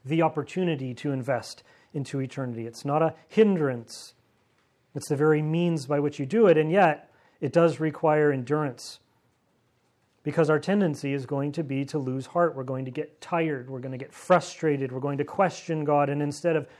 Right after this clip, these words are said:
grabbing hold of those opportunities and using them, pointing them very intentionally towards the investment into eternity, we're going to get discouraged. Don't get discouraged.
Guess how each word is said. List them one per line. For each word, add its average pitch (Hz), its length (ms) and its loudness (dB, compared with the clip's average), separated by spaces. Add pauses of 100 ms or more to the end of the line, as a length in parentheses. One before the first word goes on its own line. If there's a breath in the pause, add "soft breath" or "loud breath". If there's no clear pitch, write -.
(180 loud breath)
grabbing 170 460 2
hold 185 200 0
of 175 100 0
those 165 180 0
opportunities 151 720 -4
and 143 100 -8
using 160 520 -4
them, 123 120 -10
pointing 185 480 -4
them 123 120 -10
very 180 420 0
intentionally 147 840 -8 (720 soft breath)
towards 165 220 2
the 160 100 0
investment 151 540 4
into 139 240 -6
eternity, 135 460 -8
we're 135 120 -4
going 143 220 -4
to 135 80 -4
get 127 160 -6
discouraged. 127 720 -16 (800)
Don't 175 260 4
get 147 140 -12
discouraged. - 800 -14